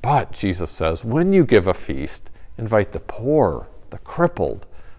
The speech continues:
the lame and blind, and you will be blessed, because they cannot repay you. Instead, you will be repaid by God at the resurrection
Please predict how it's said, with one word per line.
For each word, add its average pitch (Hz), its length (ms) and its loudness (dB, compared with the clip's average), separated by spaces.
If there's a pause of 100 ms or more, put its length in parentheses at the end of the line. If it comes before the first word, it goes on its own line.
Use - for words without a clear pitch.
(100)
the 110 80 2
lame 127 680 2
and 151 340 -6
blind, 117 800 -4 (380)
and 85 260 -6
you 104 160 2
will 98 160 4
be 82 220 -4
blessed, - 960 0 (500)
because 175 320 -2
they 254 160 -2
cannot 240 840 -4
repay 90 460 0
you. 57 340 -8 (300)
Instead, 101 680 -2
you 143 240 2
will 180 240 8
be 95 240 4
repaid 82 840 0 (420)
by 82 220 -4
God 87 600 2 (400)
at 110 140 -4
the 107 100 2
resurrection 87 880 0